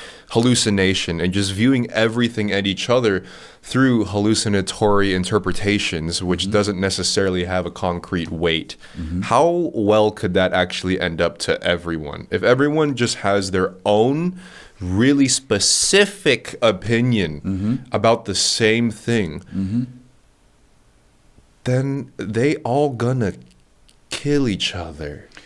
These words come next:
Speaker 2: Based on the frame that you just offered, which I think is an accurate frame, it's amazing that they don't do worse. They're actually doing really well.
Speaker 1: That is strange, huh?
Speaker 2: Yeah, so there's, that's a good sign. That should go in the report as something that's in favor of humanity.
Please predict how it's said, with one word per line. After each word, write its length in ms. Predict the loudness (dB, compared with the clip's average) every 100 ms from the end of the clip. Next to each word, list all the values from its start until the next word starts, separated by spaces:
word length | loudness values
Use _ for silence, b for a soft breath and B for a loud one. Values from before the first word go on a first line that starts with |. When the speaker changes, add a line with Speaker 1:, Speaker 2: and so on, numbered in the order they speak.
| B B B B
Speaker 2:
Based 300 | -2 -2 0
on 140 | 0 0
the 80 | -2
frame 420 | -2 -2 0 -2
that 120 | -2
you 180 | -2 -4
just 220 | -6 -6
offered, 380 | -6 -6 -10 -6
which 180 | -4 -4
I 80 |
think 200 | -4 -4
is 140 | -4 -4
an 100 | -6
accurate 480 | -8 -6 -6 -6 -4
frame, 460 | -4 -4 -4 -8 B B B -10
it's 180 | -6 -4
amazing 500 | -2 -2 -2 -4 -4
that 140 | -4
they 100 | -6
don't 260 | -4 -6 -6
do 140 | -6
worse. 480 | -2 -2 -2 -8 -8
They're 140 | -4
actually 280 | -4 -6 -6
doing 220 | -4 -2
really 220 | -4 -6
well. 280 | -6 -6 -8 -12 -10
Speaker 1:
That 140 | -2 -2
is 140 | 0
strange, 420 | -2 0 -2 -2
huh? 240 | -4 -6 -6 -4
Speaker 2:
Yeah, 200 | -2 -2
so 220 | -4 -4 -2
there's, 340 | -2 -4 -6 B B B
that's 260 | -2 -2 -2
a 160 | -4 -4
good 180 | 0 0
sign. 400 | 0 -6 -6 -8
That 160 | -4 -2
should 120 | -2
go 220 | 0 2 2
in 120 | -2
the 120 | -4
report 640 | -6 -6 -2 0 0 -2 b b -6
as 180 | -4 -2
something 300 | -4 -2 -4
that's 180 | -4 -6
in 100 | -8
favor 420 | -2 -2 0 -4
of 100 | -6
humanity. 720 | -6 -4 -4 -4 -8 -12 -14